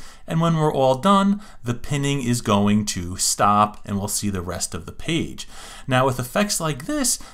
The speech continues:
you have to build it so that it works in this sort of desktop mode,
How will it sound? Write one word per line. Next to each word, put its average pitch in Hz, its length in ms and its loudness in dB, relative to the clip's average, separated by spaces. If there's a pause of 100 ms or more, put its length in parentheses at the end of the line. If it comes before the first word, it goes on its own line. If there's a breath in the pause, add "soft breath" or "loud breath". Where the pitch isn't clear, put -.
you 165 80 -4
have 185 200 -2
to 180 100 -2
build 165 360 -2
it - 220 -6
so 147 100 -2
that 147 160 4
it 143 140 2
works 143 380 4
in 156 80 0
this 135 120 0
sort 143 200 2
of 123 100 -2
desktop 262 560 2
mode, 302 380 -2